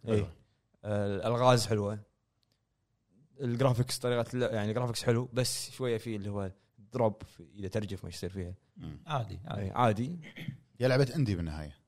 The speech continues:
Speaker 1: م-، م-، مودس، ما أدري عاد إذا هو استوديو صغير ولا كبير، ما أدري، ما أعرف صراحة. بس وايد حلوة اللعبة. تقييمها عالية.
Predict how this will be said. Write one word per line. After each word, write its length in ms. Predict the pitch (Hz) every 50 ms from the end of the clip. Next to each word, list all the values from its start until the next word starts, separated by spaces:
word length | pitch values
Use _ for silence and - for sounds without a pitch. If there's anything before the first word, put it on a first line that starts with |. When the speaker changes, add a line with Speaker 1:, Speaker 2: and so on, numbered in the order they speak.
| _ _ _ 143
Speaker 1:
م-، 140 | 131 120
م-، 420 | 123 127 127 123 123 131 143 131 135
مودس، 460 | 156 165 147 104 92 - - - -
ما 320 | - - 117 120 135 143 135
أدري 180 | 117 107 101
عاد 100 | 95 98
إذا 120 | 104 104 101
هو 120 | 101 101
استوديو 400 | 85 101 - - 101 92 98 92
صغير 300 | 92 104 110 113 110 98
ولا 160 | 95 98 98
كبير، 180 | 104 - 135 135
ما 160 | 127 101 85
أدري، 160 | 87 90 90
ما 60 | 92 85
أعرف 220 | 87 - - -
صراحة. 240 | - - - - - - _ _ _ -
بس 160 | 110 104 -
وايد 180 | 127 131 127 107
حلوة 140 | 110 107 104
اللعبة. 280 | 107 104 107 123 131 - - _ _ _ _ _ _ _ _ _ _ _ _ _ _ _ _
تقييمها 360 | - 110 127 147 139 135 120
عالية. 300 | 113 120 120 107 95